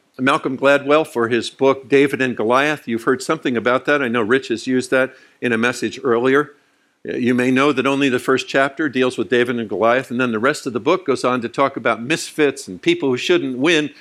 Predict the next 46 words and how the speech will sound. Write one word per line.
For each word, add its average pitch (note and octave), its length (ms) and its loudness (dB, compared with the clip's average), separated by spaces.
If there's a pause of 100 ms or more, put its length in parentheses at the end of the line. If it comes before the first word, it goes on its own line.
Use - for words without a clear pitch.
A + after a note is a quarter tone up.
(140)
and B2 160 -4
how G#2+ 140 0
they A2+ 160 0
win C3+ 440 0
and G#2+ 120 -8
how B2+ 160 0
it's B2+ 120 -6
so C3+ 140 0
common F#3 480 0 (240)
for - 140 2
people E3+ 300 0
who C#3 120 4
are C3+ 80 4
small G3 640 2 (300)
in C3 180 0
one D#3 220 2
way D3 200 2
or B2 120 2
another, D3 500 0 (160)
but F3+ 140 -2
they E3 160 2
win, E3+ 580 2 (800)
contrary C#3 420 0
to A2 120 -8
what A2+ 140 0
we A#2 120 0
typically A#2+ 420 -2
think. A#2+ 380 -2
Well, A#2+ 100 2
I'm B2 160 0
drawing C3 400 0
on G#2 220 -2 (280)
Gladwell A#2 540 2 (140)
i-, A#2 40 0
in A#2 280 -2
great A2+ 280 0
part A2+ 220 0
for G2+ 140 -6
this, G2 240 -2
though A#2+ 180 2
others B2 280 -2
have G2 100 -8
said G#2+ 240 -2
the G2 80 -8
same F#2+ 280 -6
thing. F2+ 340 -4